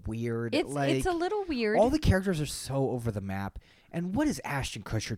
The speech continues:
Speaker 1: doing in this movie?
Speaker 2: I didn't even recognize him.
Speaker 1: He's, it's just Kelso. He's just Kelso from That seventies Show. He's just like, "I'm a goofball and I'm afraid of killing."
Speaker 2: He seems to be a goofball in a, 'cause he was in that s-, silly movie with,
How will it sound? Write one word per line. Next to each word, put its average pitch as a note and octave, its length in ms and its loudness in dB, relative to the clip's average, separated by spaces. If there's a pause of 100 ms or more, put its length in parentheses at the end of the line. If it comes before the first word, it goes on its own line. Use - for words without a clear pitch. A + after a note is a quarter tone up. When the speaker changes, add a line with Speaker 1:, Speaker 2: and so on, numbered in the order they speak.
(120)
Speaker 1:
doing G#2+ 300 0
in F#2+ 100 -8
this E2+ 220 -10
movie? F#2+ 260 -4
Speaker 2:
I D4 60 6
didn't E4+ 160 2
even D#4 160 -2
recognize B3+ 500 -4
him. C3+ 180 -10 (840)
Speaker 1:
He's, D#3 300 -2
it's E3 160 0
just - 160 -6
Kelso. - 560 4
He's - 160 0
just - 180 -2
Kelso - 520 4
from C#3+ 320 -2
That E3 180 -2
seventies B3 300 -2
Show. - 200 -8
He's D3+ 140 -2
just F#3+ 180 -4
like, F3+ 120 -6 (500)
"I'm F#4 220 0
a B3 40 2
goofball C4 840 6
and A3+ 80 -6
I'm A#3+ 160 -4
afraid C4 460 4
of B4+ 120 -4
killing." A#3 640 6
Speaker 2:
He C4+ 220 -2
seems E4 480 -8
to C#4 100 -10
be A#3 520 -10
a G3+ 80 -6
goofball G3 600 -2
in F3 80 -6
a, D#3 140 -6 (160)
'cause A#3 220 -6
he C#4+ 120 -10
was B3+ 220 -8
in A3+ 120 -4
that G3+ 240 -4
s-, - 240 -12
silly G#3+ 440 -6
movie F#3+ 360 -4
with, F3 180 -4